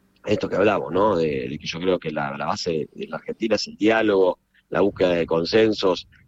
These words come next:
La agresión y el discurso de odio es muy peligroso en la Argentina,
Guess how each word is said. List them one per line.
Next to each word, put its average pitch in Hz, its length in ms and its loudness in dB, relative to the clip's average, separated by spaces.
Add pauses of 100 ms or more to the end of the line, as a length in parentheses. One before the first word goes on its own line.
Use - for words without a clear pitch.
La - 120 0
agresión 101 440 2
y 123 40 4
el 110 60 4
discurso 110 260 0
de 117 80 6
odio 139 100 4
es 104 60 2
muy 113 100 2
peligroso 98 480 0
en 82 60 -2
la 82 60 -2
Argentina, 101 580 0